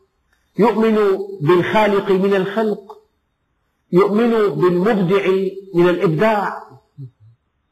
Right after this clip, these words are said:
فلذلك أكبر قضية في حياة المؤمن أن الله أعطاه عقلا، والكون كله أثر من آثار الله عز وجل. فهذا العقل إذا وجهته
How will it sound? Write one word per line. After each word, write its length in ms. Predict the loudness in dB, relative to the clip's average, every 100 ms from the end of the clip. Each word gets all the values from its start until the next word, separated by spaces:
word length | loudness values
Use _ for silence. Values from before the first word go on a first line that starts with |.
| _ _ _ _ _ _
فلذلك 560 | -4 0 2 2 0 -2 -6 -16 -20 _ _ _ _ _ -4
أكبر 400 | 0 0 2 0
قضية 500 | 0 0 0 0 -2
في 160 | -4
حياة 300 | -2 -2 -2 -2
المؤمن 640 | -2 -2 -4 -4 -6 -10 -16 _ _ _ _ _ _ _ _
أن 180 | -2 0
الله 320 | 0 0 0 -2
أعطاه 540 | -2 -2 -2 0 0
عقلا، 640 | -2 -2 -4 -4 -4 -6 -10 _ _ _ _ _ _ _ _
والكون 680 | 0 0 0 0 0 0 -2
كله 720 | 0 0 0 0 0 -2 -4 -12 -20 -20 _ 0
أثر 500 | 2 0 0 -6 -8
من 220 | -4 -4
آثار 320 | -4 -6 -4
الله 320 | -4 -4 -6 -8
عز 320 | -10 -12 -14
وجل. 400 | -16 -18 -20 _ _ _ _ _ _ _ _ _
فهذا 320 | -2 2 2 0
العقل 400 | -2 -2 -4 0
إذا 240 | 0 0
وجهته 840 | 0 -2 -2 -6 -6 -8 -6 -8